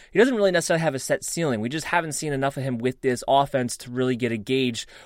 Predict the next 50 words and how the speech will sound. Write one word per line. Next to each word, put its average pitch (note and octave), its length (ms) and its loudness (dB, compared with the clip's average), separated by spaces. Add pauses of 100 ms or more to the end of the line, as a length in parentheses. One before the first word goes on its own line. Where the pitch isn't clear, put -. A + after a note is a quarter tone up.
(120)
on A#2+ 240 4
what C3+ 180 8
it C3+ 160 2
is C3 240 2
you A#2+ 80 -4
can B2 140 -4
expect A#2+ 340 -4
to A#2+ 60 -8
him A2 220 -6
to G#2 40 -6
produce. G#2+ 380 -6
So G#2+ 100 -6
he's G#2 140 -2
not A#2+ 120 0
somebody A2+ 280 -2
who's G#2+ 160 -6
a G2 40 -8
streaming G2+ 280 -4
quarterback G2 500 -4
yet. C2+ 220 -8 (420)
On C#3+ 100 2
the D3 60 0
Dallas A3+ 340 8
side G#3+ 180 6
of G3 40 6
the F#3 60 4
ball, F#3+ 340 8 (340)
you F#3+ 100 0
know A3+ 180 4
more G3+ 200 8
what F3+ 140 8
to E3 100 -6
expect D3+ 340 0
there. E2 160 -2
Number B2 220 -2
one, F#3 360 6
Amari D3+ 300 2
Cooper D#3+ 300 0
was C#3+ 180 -2
able C#3 180 0
to C3 60 -6
practice C3+ 420 0
in C3+ 80 -4
a A#2 80 0
limited B2+ 220 -2
capacity B2+ 500 -4
yesterday C3 640 -2
and A#2 240 -2
today. B2+ 460 2
So B2+ 300 0